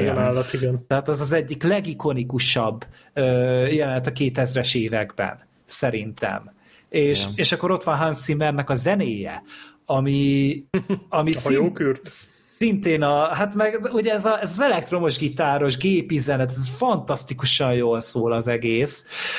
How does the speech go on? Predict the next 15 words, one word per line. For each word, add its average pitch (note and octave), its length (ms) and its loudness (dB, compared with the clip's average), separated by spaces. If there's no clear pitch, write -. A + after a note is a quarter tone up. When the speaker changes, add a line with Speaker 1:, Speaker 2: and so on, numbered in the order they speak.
Speaker 2:
Ö, C#3 540 2
és D#3 200 -2
ahogy D3+ 200 0
tényleg F#3+ 320 2
összeáll, D3 480 2
és C#3+ 140 0
va-, E3 260 -2
vala-, D3+ 220 0
egy D#3 160 0
olyan F#3+ 400 0
egyveleggé, B2 1080 0
ö, A#2+ 840 2
olvad A#2+ 400 2
a A#2+ 60 0
film, B2 580 -2